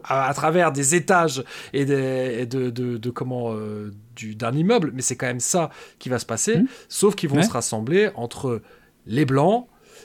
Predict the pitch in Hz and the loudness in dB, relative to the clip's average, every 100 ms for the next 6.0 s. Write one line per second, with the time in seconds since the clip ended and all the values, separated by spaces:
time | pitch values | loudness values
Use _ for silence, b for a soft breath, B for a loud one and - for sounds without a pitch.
0 | b - - 202 214 202 185 175 170 160 | b -4 2 6 8 8 8 8 6 4
1 | 156 175 147 139 151 127 139 190 202 175 | 2 2 2 -2 -4 -4 0 2 2 0
2 | - 185 180 165 143 123 175 190 175 147 | 2 4 4 2 4 4 4 2 2 0
3 | 143 143 143 139 156 - 147 - 147 131 | 0 0 -2 -6 -8 -8 -8 -6 -2 0
4 | 143 165 175 143 131 135 135 135 151 151 | 0 0 0 -2 -2 -4 -6 -4 -4 -4
5 | - 123 120 120 120 151 139 123 123 170 | -6 -8 -8 -8 -6 -6 -6 -8 -6 -6